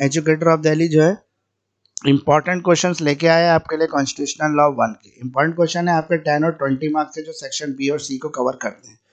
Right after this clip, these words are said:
क्वेश्चन नंबर नाइन है हमारा, discuss the constitutional right of the freedom of religion in India,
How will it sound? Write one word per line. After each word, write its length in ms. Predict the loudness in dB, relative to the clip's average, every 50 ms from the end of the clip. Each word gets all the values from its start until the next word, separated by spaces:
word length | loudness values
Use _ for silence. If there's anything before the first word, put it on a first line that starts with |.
| _ _ _ _ _ _
क्वेश्चन 240 | -2 0 0 2 2
नंबर 220 | 0 2 2 2 2
नाइन 320 | 2 0 0 0 -2 -2
है 80 | -2 0
हमारा, 340 | 0 0 0 0 0 -2 -6 _ _ _ _ _ _ -2
discuss 480 | 0 2 2 2 2 0 0 2 2 0
the 80 | 0 2 2
constitutional 680 | 2 2 2 2 0 0 0 0 0 0 2 2 2 2
right 260 | 2 0 0 -2 -4 -4 -4
of 120 | -4 0 0
the 100 | 0 0 0
freedom 400 | -2 -2 0 2 2 2 2 2
of 140 | 0 0 -4 0
religion 380 | 2 2 2 2 2 2 2 2
in 120 | 2 0
India, 260 | 0 0 0 0 -2